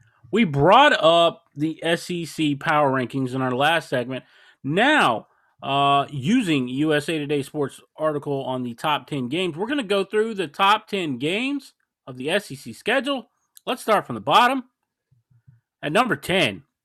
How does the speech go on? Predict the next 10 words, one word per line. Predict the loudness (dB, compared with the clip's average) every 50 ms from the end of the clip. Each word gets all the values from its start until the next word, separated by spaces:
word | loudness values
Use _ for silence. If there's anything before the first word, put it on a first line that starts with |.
| _ _ _ _ _ _
let | -8 -4 -2
me | -2 0
know | 2 2
what | 0 0 -2
you | -2
think | -2 0 0 2
of | 0
this. | 0 -2 -4 -8 _ _ _ _ _ _ _
South | _ _ -12 -4 2 4 6 6 4 4 2
Carolina | -2 0 2 2 4 4 4 4 4 4 4 4 2 0 -2 -4